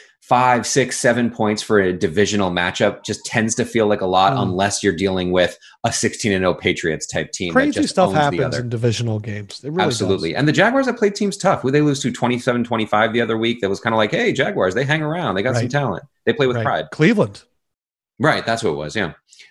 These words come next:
Speaker 1: Um, Colts versus Raiders. Currently, the Colts are favored by two and a half. That actually got bumped up to three as of this morning. The Colts are getting eighty-five percent of the money, which surprised me.
Speaker 2: Wow.
Speaker 1: Again, these numbers can shift. Obviously, we're early in the week, but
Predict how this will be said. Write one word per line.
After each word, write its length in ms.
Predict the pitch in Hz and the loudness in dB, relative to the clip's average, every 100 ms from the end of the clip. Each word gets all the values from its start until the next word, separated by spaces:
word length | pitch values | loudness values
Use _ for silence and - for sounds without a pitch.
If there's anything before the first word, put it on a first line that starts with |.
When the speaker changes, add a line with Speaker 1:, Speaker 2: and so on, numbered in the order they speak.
| - | 0
Speaker 1:
Um, 500 | 120 117 107 101 - - | 2 4 2 -2 -8 -2
Colts 540 | 147 151 156 - - | 2 2 2 -6 -6
versus 460 | 107 123 135 135 98 | 0 2 4 2 -4
Raiders. 800 | 87 107 139 117 80 80 110 - - - | 0 2 4 4 2 0 -4 -6 -12 -4
Currently, 260 | 131 113 101 | -2 0 -2
the 60 | |
Colts 260 | 98 107 104 | 2 0 0
are 60 | |
favored 260 | 95 95 95 | -2 -2 0
by 120 | 85 | -2
two 220 | 82 - | -4 -4
and 100 | 107 | -2
a 20 | 92 | 0
half. 240 | 98 92 | -2 0
That 80 | 95 | -2
actually 300 | 90 98 87 | -2 -4 -2
got 240 | 87 82 | -2 -2
bumped 200 | 98 90 | -4 -4
up 100 | 95 | -6
to 60 | - | -8
three 400 | - - 92 85 | -12 -2 0 2
as 160 | 85 85 | 0 -2
of 80 | |
this 160 | 78 82 | -8 -4
morning. 420 | 98 104 104 104 - _ | -2 2 0 -2 -10 _
The 60 | 104 | -8
Colts 320 | - 123 123 | -2 0 0
are 40 | |
getting 340 | 101 98 98 - | 0 0 -2 0
eighty-five 800 | 147 170 175 - 127 143 156 151 | 2 2 0 -2 -2 -2 -4 -6
percent 380 | 98 - 85 71 | -10 -6 -6 -6
of 140 | 80 | -8
the 80 | 80 | -6
money, 300 | 78 69 58 | -4 -6 -4
which 200 | 92 - | -2 -2
surprised 480 | - - 82 80 - | -2 0 0 -2 -6
me. 60 | - | -12
Speaker 2:
Wow. 320 | - - - _ _ _ _ _ _ _ _ _ _ _ _ _ | -14 -16 -20 _ _ _ _ _ _ _ _ _ _ _ _ _
Speaker 1:
Again, 180 | 160 170 | 0 2
these 180 | 165 208 | 4 2
numbers 300 | 202 170 143 | 2 2 -2
can 160 | - 107 | -2 -4
shift. 340 | - 127 - | 2 0 2
Obviously, 360 | 95 90 - 90 | -2 -2 -4 -2
we're 140 | 92 | 0
early 280 | 110 104 98 | 2 4 4
in 80 | 90 | 2
the 80 | |
week, 300 | 87 95 80 | 0 0 -2
but 200 | - 87 | -4 -4